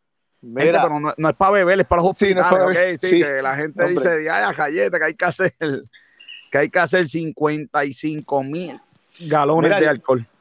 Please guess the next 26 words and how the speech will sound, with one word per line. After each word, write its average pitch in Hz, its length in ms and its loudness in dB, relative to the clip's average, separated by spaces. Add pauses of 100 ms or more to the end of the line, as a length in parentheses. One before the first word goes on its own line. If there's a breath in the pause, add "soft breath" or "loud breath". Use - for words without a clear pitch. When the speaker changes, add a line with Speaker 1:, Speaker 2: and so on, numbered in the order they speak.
(260)
Speaker 1:
ellos, 165 360 2
ellos 151 200 -6
donaron, 185 560 -2 (120)
eh, 143 260 -6
no 135 80 -12
solamente 156 460 -12
para 160 240 -6
hospitales, 139 580 -6
ellos 123 160 -20
dona-, 139 320 -14
donaron 139 400 -18
a 156 60 -14
todo, 147 680 -12
a, 113 640 -8 (140)
a 113 100 -16 (160)
emergencias, 123 680 -6
todo 135 240 -4
lo, 151 360 0
todo 131 260 -4
tipo 147 340 -2
de, 139 280 0 (320 soft breath)
de 147 80 0
organización 139 460 -4
de 139 60 -2
emergencia, 143 480 -4
a, 117 840 -2